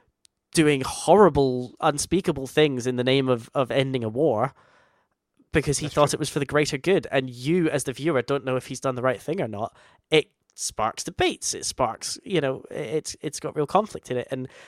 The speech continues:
Speaker 1: there's, there's a line from the trailer, you know, with a woman saying, like, "Star Trek don't fire, uh, Star Trek, Starfleet don't fire first," you know, uh, and, and kind of tapping into that,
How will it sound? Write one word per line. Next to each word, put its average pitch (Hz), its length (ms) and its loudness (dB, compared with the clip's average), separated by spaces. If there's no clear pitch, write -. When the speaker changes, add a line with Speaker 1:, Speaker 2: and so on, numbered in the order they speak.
Speaker 1:
there's, 131 240 -2
there's 131 240 0
a 127 60 2
line 143 400 4
from - 180 -10
the 120 60 -6
trailer, 156 480 4
you 135 120 0
know, 131 140 2
with 135 160 0
a - 40 -6
woman 131 220 0
saying, 131 240 0
like, 123 240 -6
"Star - 220 6
Trek 131 180 0
don't 131 160 -2
fire, 123 240 2
uh, 120 140 -2
Star - 240 -14
Trek, - 180 -16
Starfleet 131 460 4
don't 123 200 -4
fire 113 300 -2
first," - 440 -12
you - 160 -6
know, 104 180 -10
uh, 117 380 2
and, 120 220 -2
and 120 160 -10
kind 123 160 -2
of 110 120 -6
tapping 127 340 0
into 120 240 -6
that, 117 320 0